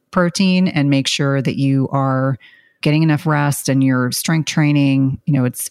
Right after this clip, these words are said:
really, really important. It's not just for aesthetics. Like, I think a lot of people assume that those of us that talk about this,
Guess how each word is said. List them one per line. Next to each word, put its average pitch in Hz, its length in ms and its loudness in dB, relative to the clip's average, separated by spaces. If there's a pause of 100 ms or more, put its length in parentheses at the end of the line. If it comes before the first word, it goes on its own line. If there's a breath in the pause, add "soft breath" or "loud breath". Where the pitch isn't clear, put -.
really, 151 420 0
really 135 260 0
important. 131 440 0
It's - 80 -4
not 214 120 0
just - 180 -4
for 202 100 0
aesthetics. - 680 -4
Like, 160 160 -2
I - 40 2
think 185 160 -2
a 208 60 2
lot 170 140 2
of 160 80 -2
people 170 300 0
assume 160 360 -2
that 143 240 0 (180)
those 170 240 2
of 160 100 0
us 147 140 0
that 143 120 -4
talk 156 260 -2
about 135 300 -2
this, 143 360 -2